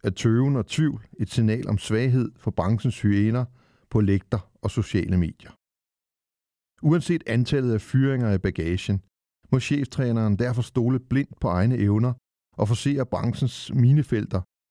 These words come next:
uden tanke på det uundgåelige, hvis han skal lykkes med det ultimative succeskriterium for en moderne cheftræner: at fyre klubben,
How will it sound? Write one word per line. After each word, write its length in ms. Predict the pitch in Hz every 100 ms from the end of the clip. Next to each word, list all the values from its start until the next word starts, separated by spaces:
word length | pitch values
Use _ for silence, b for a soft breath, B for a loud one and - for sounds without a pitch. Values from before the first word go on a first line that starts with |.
| _ -
uden 160 | 139 165
tanke 380 | - 101 131
på 120 | 135 127
det 80 |
uundgåelige, 840 | 120 110 107 131 135 127 120 113 101
hvis 160 | - 110
han 120 | 113
skal 180 | - 107
lykkes 440 | 98 101 117 - -
med 140 | 110
det 80 | 101
ultimative 680 | 135 135 135 117 - 104 90
succeskriterium 840 | - 98 143 - 127 131 107 107 - _ _ _
for 100 | -
en 80 | 120
moderne 420 | 113 107 82 92
cheftræner: 580 | 98 90 87 - 82 73 87 _ _ _ _ _ -
at 80 |
fyre 260 | 80 120 123
klubben, 360 | - 117 131